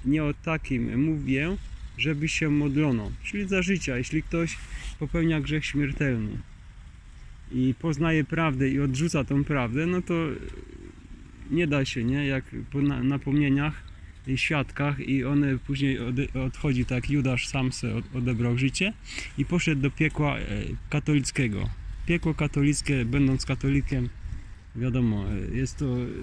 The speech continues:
diabeł jest, smoła jest, gotuje się ta smoła w, w kotle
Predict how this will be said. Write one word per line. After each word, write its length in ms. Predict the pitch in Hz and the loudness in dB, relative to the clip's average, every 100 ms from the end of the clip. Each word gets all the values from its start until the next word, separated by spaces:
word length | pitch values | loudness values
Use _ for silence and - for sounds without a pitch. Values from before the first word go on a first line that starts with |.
| 92 95 110 | -6 -4 0
diabeł 520 | 123 151 135 147 139 | 2 2 2 2 4
jest, 380 | 139 139 127 123 | 2 0 -4 0
smoła 440 | 165 160 147 143 | 4 4 4 4
jest, 440 | 139 135 - 127 | 2 2 0 0
gotuje 360 | 120 139 143 139 | 2 2 4 2
się 120 | - | 0
ta 140 | 131 127 | -2 -2
smoła 380 | - 131 123 | 0 2 2
w, 140 | 123 - - 123 | -2 -6 -6 -6
w 60 | - | -4
kotle 380 | 143 139 127 | -2 0 0